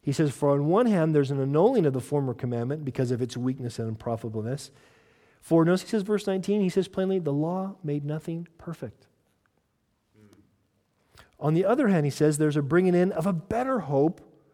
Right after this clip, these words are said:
by which or through which we draw near to God." What's the better hope? That our perfect, our perfect priesthood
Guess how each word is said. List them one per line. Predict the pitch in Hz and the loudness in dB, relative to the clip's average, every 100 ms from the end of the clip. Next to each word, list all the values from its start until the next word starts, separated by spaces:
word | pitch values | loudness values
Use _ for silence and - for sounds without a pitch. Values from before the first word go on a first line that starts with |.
| _ _ _ - _ | _ _ _ -20 _
by | 170 180 202 | -4 0 2
which | 175 151 156 | 2 2 0
or | 139 | -6
through | - - 247 | -6 -2 0
which | 202 156 151 - | 4 4 2 -6
we | 180 | -6
draw | 151 175 196 208 | -6 -8 -10 -8
near | 202 175 175 | -4 -4 -4
to | 185 | -4
God." | 220 208 175 | -2 2 2
What's | 208 | 0
the | 220 | 0
better | 214 214 | 0 2
hope? | 202 262 180 - - _ _ _ - | 2 2 0 -4 -20 _ _ _ -8
That | 156 | -6
our | 180 208 208 - - _ _ _ | 0 2 2 -2 -20 _ _ _
perfect, | - 165 - 214 214 - | -6 -6 -4 -6 -6 -6
our | 151 | -6
perfect | - - 202 202 - | -6 -8 -6 -8 -10
priesthood | - 214 214 - 117 131 | -6 -4 -4 -6 -6 -6